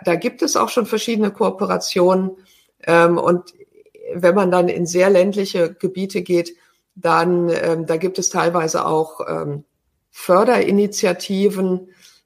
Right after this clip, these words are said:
ähm, um es auch irgendwo ökonomisch hinzustellen, ne? Ähm, das muss man ganz ehrlich sagen. Also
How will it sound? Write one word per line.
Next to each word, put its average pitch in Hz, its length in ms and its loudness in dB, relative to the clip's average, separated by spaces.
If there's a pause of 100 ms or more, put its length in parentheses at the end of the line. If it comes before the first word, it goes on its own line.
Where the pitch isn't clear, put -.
(160)
ähm, 165 640 0
um 170 200 0
es - 300 0
auch 175 180 0
irgendwo 175 840 4
ökonomisch 165 680 2
hinzustellen, 147 720 0
ne? 185 360 0
Ähm, 151 420 0 (540)
das - 500 0
muss 175 260 2
man 165 120 2
ganz 170 200 0
ehrlich 175 340 2
sagen. 170 340 2
Also 170 380 0